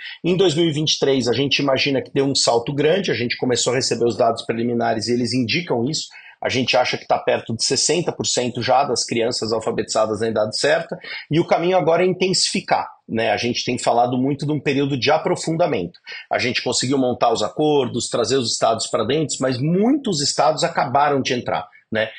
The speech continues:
Então agora é o trabalho de aprofundar, de garantir, de olhar dentro de cada área, de cada estado, como que a gente consegue, é, garantir que todas as crianças estão aprendendo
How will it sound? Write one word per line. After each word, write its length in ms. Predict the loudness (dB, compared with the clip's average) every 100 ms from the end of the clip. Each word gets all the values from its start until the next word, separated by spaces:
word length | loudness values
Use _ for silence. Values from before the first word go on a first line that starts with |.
| -8
Então 260 | -2 2 4
agora 380 | 4 4 4 4
é 60 |
o 100 | 2
trabalho 400 | 2 2 2 2
de 100 | 2
aprofundar, 760 | 0 0 -2 0 2 4 4 2
de 100 | 0
garantir, 720 | 2 2 2 0 0 0 -2 -6 -12
de 180 | -2 2
olhar 360 | 4 4 2 2
dentro 420 | 2 2 0 -2
de 180 | -4 -2
cada 460 | 0 2 2 2
área, 340 | 2 2 2 0
de 160 | -2
cada 300 | 0 0 2
estado, 540 | 0 0 0 0 -2 -8 0
como 420 | 2 2 0 -4 -12 _ -2
que 80 | 0
a 40 |
gente 280 | 2 0 -2
consegue, 640 | -2 0 2 0 0 -6 -12 -20 -8
é, 220 | -2 0
garantir 460 | 2 2 4 2 0
que 100 | 0
todas 220 | 0 2
as 120 | 0
crianças 440 | 0 0 0 -2 -4
estão 200 | 0 0
aprendendo 600 | 0 -2 0 0 -2